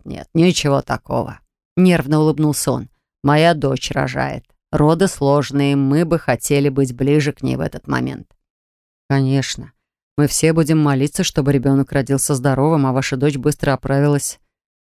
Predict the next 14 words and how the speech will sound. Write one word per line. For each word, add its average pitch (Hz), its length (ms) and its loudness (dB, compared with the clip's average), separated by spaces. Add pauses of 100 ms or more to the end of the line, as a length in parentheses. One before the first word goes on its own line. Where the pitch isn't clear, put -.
(120)
"Благодарю 143 640 -4
вас", - 380 -8 (600)
поклонился 208 600 0
маркиз 175 440 -2
и 175 40 0
подал 170 340 0
руку 180 220 -2
своей 156 260 0
супруге. - 600 -6 (680)
"Приносим 143 760 0
свои 143 380 0
извинения 147 680 0
всем 147 320 -2
присутствующим". - 1120 -8